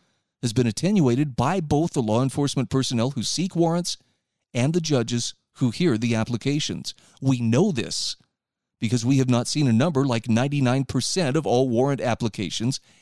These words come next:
every one supposedly based on probable cause of crime, granted. Nor have we seen only four percent of those intercepts resulting in convictions.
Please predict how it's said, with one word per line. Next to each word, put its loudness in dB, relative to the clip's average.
every 0
one 0
supposedly -2
based -2
on 0
probable -2
cause -2
of -6
crime, -2
granted. 0
Nor 2
have 2
we 4
seen -2
only 0
four -2
percent -2
of -2
those 0
intercepts -2
resulting -4
in 0
convictions. -4